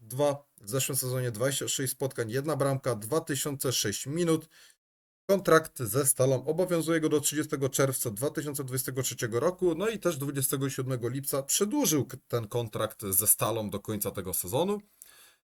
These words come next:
E, także taka jeszcze informacja, a Dominikas Barauskas przychodzi z F K Riteraja, e, F K Riteriaj, e, za darmo, dwadzieścia pięć lat, metr osiemdziesiąt osiem, pięć spotkań, jedna bramka w zeszłym sezonie i trzysta osiemdziesiąt sześć minut rozegrane,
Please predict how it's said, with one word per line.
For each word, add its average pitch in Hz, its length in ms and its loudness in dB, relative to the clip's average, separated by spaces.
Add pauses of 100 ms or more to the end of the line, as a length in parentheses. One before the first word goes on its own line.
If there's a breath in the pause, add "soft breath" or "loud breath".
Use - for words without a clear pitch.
E, 98 240 0
także 104 340 -4
taka 127 320 0
jeszcze 104 260 -4
informacja, 156 800 2
a 196 160 2
Dominikas 156 920 0
Barauskas 131 600 2
przychodzi 120 420 -2
z 104 120 -6
F 131 160 0
K 107 200 0
Riteraja, 151 600 2
e, 160 120 -2 (720)
F 135 160 -4
K 110 160 0
Riteriaj, 151 760 0
e, 208 60 -8 (1160 soft breath)
za 196 220 2
darmo, 180 580 2
dwadzieścia 135 380 0
pięć 135 260 -2
lat, 131 340 0
metr 131 220 -2
osiemdziesiąt 131 420 -2
osiem, 123 400 -2
pięć 143 180 -2
spotkań, 135 440 -2
jedna 131 260 0
bramka 127 340 0
w 120 60 -4
zeszłym 123 260 -2
sezonie 123 340 -4
i 104 120 -8
trzysta - 340 -2
osiemdziesiąt 113 500 -4
sześć - 200 -6
minut 98 240 -6
rozegrane, 160 560 2